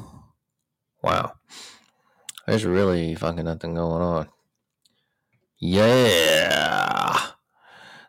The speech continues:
There isn't, that's about the end of the video game news. I'm sorry. It was just not that much shit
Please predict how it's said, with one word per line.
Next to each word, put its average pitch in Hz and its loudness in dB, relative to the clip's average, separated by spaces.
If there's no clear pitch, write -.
There 101 0
isn't, 95 -4
that's 107 0
about 113 -2
the 92 -2
end 98 0
of 98 0
the 85 -4
video 87 -4
game 85 -2
news. 90 -6
I'm 101 -4
sorry. 95 -6
It - -6
was 82 -6
just 120 -4
not - -4
that - -2
much 85 -2
shit - -6